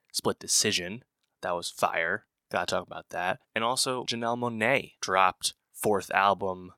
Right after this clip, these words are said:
The Age of Pleasure. Janelle Monáe's last album from twenty eighteen, Dirty Computer, one of my favorite albums of that year. Really exciting that we're getting a new Janelle album after so, such a long time. So, I think a bunch of important stuff to talk about. Make sure you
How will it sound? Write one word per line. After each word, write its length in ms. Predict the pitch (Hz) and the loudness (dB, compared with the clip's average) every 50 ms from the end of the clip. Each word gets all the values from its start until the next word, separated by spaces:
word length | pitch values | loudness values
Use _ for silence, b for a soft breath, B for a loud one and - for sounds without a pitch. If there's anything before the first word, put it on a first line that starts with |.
| _ | _
The 80 | - - | 0 2
Age 200 | 107 104 90 104 | 2 2 2 0
of 140 | 95 - - | -2 -4 -6
Pleasure. 400 | - - 110 117 110 - - - _ | 0 2 2 2 2 0 -2 -6 _
Janelle 260 | - 104 95 95 92 | -6 -2 0 0 2
Monáe's 380 | 92 90 87 90 87 90 87 - | 2 0 -2 -2 -4 -6 -6 -8
last 460 | - - 87 90 95 104 110 - - - | -8 -4 0 4 6 6 4 4 0 -4
album 400 | - 87 85 87 85 87 87 95 | -6 -6 -4 -4 -4 -6 -6 -8
from 140 | - - 92 | -8 -10 -10
twenty 320 | - - 98 92 92 87 | -6 -6 -8 -8 -8 -10
eighteen, 560 | 87 85 - - - 110 104 95 87 87 90 - _ - | -12 -10 -8 -6 -4 -4 -2 -4 -4 -6 -10 -14 _ 0
Dirty 200 | - 101 92 90 | 2 2 2 0
Computer, 640 | - 98 92 - - 101 104 95 90 90 90 - - _ _ | -2 -6 -10 -6 -4 -2 -2 0 -2 -2 -4 -8 -12 _ _
one 120 | - 104 | -2 -2
of 80 | 95 90 | -2 0
my 100 | 90 90 | -2 -2
favorite 380 | 87 - - 92 90 90 85 78 | -2 -2 -2 -2 -2 -2 -4 -4
albums 680 | - 87 87 87 87 87 87 85 - - - - - - _ - | -4 -4 -4 -6 -8 -10 -6 -4 -2 -2 -2 -4 -8 -6 _ 0
of 160 | 101 90 87 | 2 2 2
that 220 | 90 85 87 87 | 0 -2 -2 0
year. 280 | 87 95 107 95 92 - - | 4 4 4 4 4 0 -2
Really 260 | 104 104 98 92 87 | 0 2 2 2 2
exciting 380 | 85 - - 101 101 104 98 | 2 2 4 4 6 4 4
that 120 | 87 87 87 | 2 0 -2
we're 80 | 87 | -2
getting 340 | 87 92 90 87 85 85 85 - | -2 -2 -2 -2 -4 -6 -6 -10
a 60 | - - | -10 -8
new 220 | 92 92 92 92 | -4 -2 -2 -2
Janelle 360 | - 92 87 87 92 95 90 | -2 -2 0 2 2 2 2
album 300 | 90 87 90 95 85 85 - | 0 -2 -6 -10 -10 -8 -8
after 280 | 82 - - - 87 | -10 -8 -10 -8 -4
so, 400 | - - - 92 90 87 87 85 - | -4 -4 -2 -2 -4 -6 -6 -4 -2
such 220 | - - 98 - | -2 -2 0 -2
a 20 | |
long 140 | 95 85 87 | -2 -2 -2
time. 220 | - - 107 82 - | 2 2 2 2 0
So, 240 | - - 147 - - - | 0 0 0 0 0 0
I 80 | - | -2
think 220 | 107 113 107 107 - | -4 -4 -6 -8 -12
a 100 | _ _ | _ _
bunch 120 | - 123 | -2 0
of 80 | - 113 | 0 0
important 300 | 107 - - 120 110 107 | -2 -2 -4 -4 -4 -4
stuff 160 | - 117 - | -6 -10 -10
to 40 | - | -8
talk 220 | - - 101 104 | -4 -4 -4 -4
about. 280 | - 117 127 135 151 - _ | -6 -8 -8 -8 -8 -8 _
Make 160 | 104 101 90 | -6 -2 0
sure 160 | - - 98 | 0 0 0
you 240 | 92 90 90 90 87 | -2 -4 -4 -6 -8